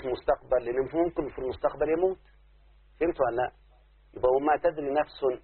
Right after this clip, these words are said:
الآن. يبقى ما عندما دخلت على المضارع أصبح زمنه إيه؟ الحال. وكذلك لا، لا اللي هي "لا يحب". لا عندما تدخل على المضارع يبقى أصبح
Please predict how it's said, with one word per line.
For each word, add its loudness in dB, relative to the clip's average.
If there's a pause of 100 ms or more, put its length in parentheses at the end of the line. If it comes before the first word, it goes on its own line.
الآن. -2 (800)
يبقى 2
ما 4
عندما 0
دخلت 0
على 2
المضارع 2 (480)
أصبح 0
زمنه 0
إيه؟ 2 (420)
الحال. 0 (1000)
وكذلك 2 (1800)
لا، 2 (420)
لا 2
اللي -4
هي 0
"لا 4
يحب". -4 (1080)
لا 4
عندما 0
تدخل -2
على -2
المضارع 0
يبقى 0 (360)
أصبح 2